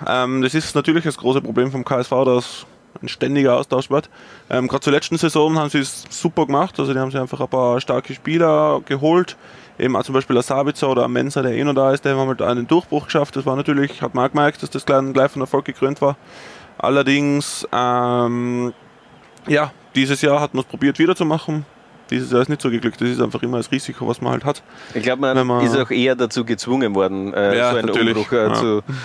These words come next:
Speaker 2: zu machen. Also von dem her, der Kapfenberger S V wird sich auf jeden Fall richtig schwer tun in dieser Saison. Saison. Ich hab's ja eigentlich schon erwartet, dass sie in der Vorsaison absteigen.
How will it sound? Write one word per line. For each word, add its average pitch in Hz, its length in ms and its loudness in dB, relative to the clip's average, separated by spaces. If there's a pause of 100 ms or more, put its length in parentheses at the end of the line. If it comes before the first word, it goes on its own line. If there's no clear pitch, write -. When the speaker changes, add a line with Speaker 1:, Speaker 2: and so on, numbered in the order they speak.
(120)
Speaker 2:
zu - 100 -6
machen. 107 220 0
Also 110 160 0
von 120 160 -2
dem 127 220 0
her, 147 180 0
der 139 160 -2
Kapfenberger 143 540 -2
S 135 100 2
V 139 180 0
wird 156 140 0
sich 160 240 -2
auf 135 100 0
jeden 147 160 2
Fall 151 200 0
richtig 156 340 -6
schwer 143 240 2
tun 160 160 0
in 139 140 2
dieser 135 240 -2
Saison. 139 340 0 (260)
Saison. 151 420 -2
Ich - 140 -2
hab's 165 140 0
ja 147 80 4
eigentlich 156 460 0
schon 151 140 0
erwartet, 135 380 2
dass 139 140 0
sie 143 60 -2
in 131 80 0
der 123 80 2
Vorsaison 131 440 0
absteigen. 147 600 0